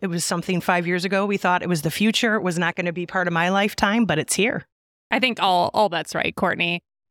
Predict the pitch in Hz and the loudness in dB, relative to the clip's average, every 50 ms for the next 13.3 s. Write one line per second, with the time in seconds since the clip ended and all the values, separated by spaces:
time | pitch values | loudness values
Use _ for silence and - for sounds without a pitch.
0 | _ - 226 226 214 220 208 - 190 190 190 202 208 208 - 247 196 180 175 170 | _ -2 0 0 2 2 0 0 0 0 0 -2 -2 -2 -2 -2 0 2 2 2
1 | 170 170 170 - - 208 185 196 185 180 180 - _ _ _ _ _ _ _ _ | 2 0 0 -2 -6 -4 -2 0 0 0 0 -2 _ _ _ _ _ _ _ _
2 | - 254 233 202 214 233 233 240 233 240 240 196 - - - 202 175 175 185 180 | -8 -8 -4 -2 0 2 2 2 2 2 2 0 -2 -4 -2 -6 -2 0 2 2
3 | 175 175 175 180 180 175 180 180 - - - - 190 180 180 175 180 175 175 175 | 4 4 2 2 2 2 0 -2 -4 -6 -10 -8 -8 -8 -6 -8 -8 -10 -12 -14
4 | - - _ - 220 214 208 196 202 190 208 - - 196 185 - - - 180 - | -16 -16 _ -2 0 0 2 2 2 0 0 0 -2 -6 -6 -6 -2 -4 -4 -2
5 | - 190 180 180 185 180 175 147 175 175 170 170 170 165 - 202 196 196 - 208 | 0 0 2 2 2 2 0 0 0 0 0 0 0 0 0 -2 -2 -2 -2 -2
6 | 202 185 175 190 185 - - 170 - - - 175 180 - - 269 285 320 349 359 | -2 0 0 0 -2 -2 -4 -6 -6 -4 -2 -2 -2 -2 -4 -2 -2 0 0 0
7 | 370 _ _ _ _ _ - 214 226 - 185 196 220 214 202 185 - - 170 170 | -2 _ _ _ _ _ 0 0 0 0 0 0 2 2 2 -2 -4 -2 0 0
8 | 175 185 196 214 202 - 214 190 185 185 185 190 196 - - - 196 180 - - | 2 2 2 0 0 0 -2 -2 -2 0 0 -2 -2 -2 -2 -2 -2 -2 -2 -4
9 | - 180 175 - - 156 - - - - - - - - - - 190 180 - - | -4 -4 -4 -4 -6 -12 -12 -10 -8 -4 -2 -2 -2 -2 -2 -4 -6 -6 -4 -2
10 | 170 170 196 202 233 214 - - 196 190 - - 208 208 202 185 190 190 202 - | -2 0 0 0 -2 -2 0 0 -2 -2 -2 -2 -2 0 0 0 0 0 -2 -2
11 | - - - - 202 202 208 208 208 196 196 202 196 196 196 185 - 190 190 185 | -6 -4 0 2 4 4 4 4 2 2 0 0 0 0 0 0 0 0 0 0
12 | 196 214 208 202 196 190 185 175 170 175 - - 180 180 165 175 185 214 247 240 | 2 0 0 0 0 -2 0 -2 -2 -2 -4 -4 -6 -6 -4 -4 -2 -2 -2 -2
13 | - 208 185 170 - | -2 -2 -2 -2 -6